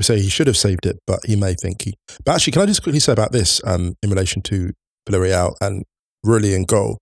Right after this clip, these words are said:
Argentina are slyly building quite a dangerous World Cup squad.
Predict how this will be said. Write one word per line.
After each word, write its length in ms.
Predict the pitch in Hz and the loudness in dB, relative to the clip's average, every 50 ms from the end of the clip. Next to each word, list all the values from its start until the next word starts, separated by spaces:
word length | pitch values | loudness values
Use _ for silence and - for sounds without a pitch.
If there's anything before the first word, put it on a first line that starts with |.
| _ _ _ _ _ _ _ _ _ _ _ _ _ _ - | _ _ _ _ _ _ _ _ _ _ _ _ _ _ 0
Argentina 520 | 135 147 - 190 185 - 175 170 143 123 | 0 2 2 2 0 2 2 2 2 2
are 80 | - 95 | 2 2
slyly 540 | - - - - 127 123 120 127 127 120 113 | 2 2 0 2 2 2 2 2 2 0 -2
building 560 | - 104 95 92 95 - 90 85 87 95 95 - _ _ _ _ _ _ _ _ _ _ _ _ _ | -2 -2 -2 0 0 -2 -2 -4 -4 -6 -8 -12 _ _ _ _ _ _ _ _ _ _ _ _ _
quite 200 | - - 156 185 | -4 -4 -2 -2
a 80 | 196 165 | -2 -2
dangerous 840 | - 147 135 127 120 107 - 104 98 95 - - - - - - - - _ _ _ _ _ _ _ - | 0 0 0 0 0 -2 -4 -6 -6 -6 -6 -6 -6 -8 -10 -10 -14 -16 _ _ _ _ _ _ _ -8
World 220 | - 98 90 - | -6 -6 -6 -6
Cup 260 | - 101 95 - - - _ _ _ _ - | -6 -8 -8 -8 -10 -20 _ _ _ _ -10
squad. 360 | - - - 101 - - - | -10 -8 -6 -8 -8 -10 -12